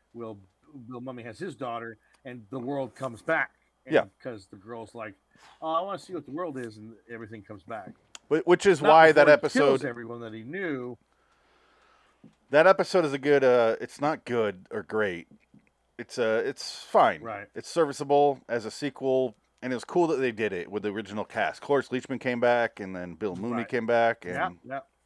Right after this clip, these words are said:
Speaker 2: um,
Speaker 1: The other guy couldn't 'cause he was dead.
Speaker 2: Yeah. But
Speaker 1: Which is gonna happen
Speaker 2: I
Speaker 1: when
Speaker 2: forgot
Speaker 1: you
Speaker 2: where I
Speaker 1: have
Speaker 2: was going
Speaker 1: actors
Speaker 2: with
Speaker 1: from the
Speaker 2: this.
Speaker 1: sixties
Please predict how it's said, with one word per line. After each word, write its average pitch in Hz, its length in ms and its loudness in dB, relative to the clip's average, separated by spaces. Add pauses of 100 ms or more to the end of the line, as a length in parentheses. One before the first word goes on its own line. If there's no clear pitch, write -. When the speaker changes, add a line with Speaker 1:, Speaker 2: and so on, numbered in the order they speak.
(120)
Speaker 2:
um, 82 440 -8 (200)
Speaker 1:
The 123 160 -10
other 175 160 -6
guy 151 200 -8
couldn't 143 300 -10
'cause 120 140 -14
he 120 100 -14
was 107 180 -16
dead. 95 360 -14 (240)
Speaker 2:
Yeah. 90 460 -2 (1160)
But 143 260 6
Speaker 1:
Which - 140 -20
is - 140 -20
gonna 156 180 -10
happen 151 360 -6
Speaker 2:
I - 20 -8
Speaker 1:
when 131 100 -12
Speaker 2:
forgot 135 200 6
Speaker 1:
you 123 60 0
Speaker 2:
where 127 80 6
I 117 40 6
Speaker 1:
have 110 80 0
Speaker 2:
was 110 40 -12
going 107 260 0
Speaker 1:
actors 85 40 -12
Speaker 2:
with 82 100 -10
Speaker 1:
from 82 60 -8
the 80 40 -4
Speaker 2:
this. - 80 -18
Speaker 1:
sixties 107 460 -20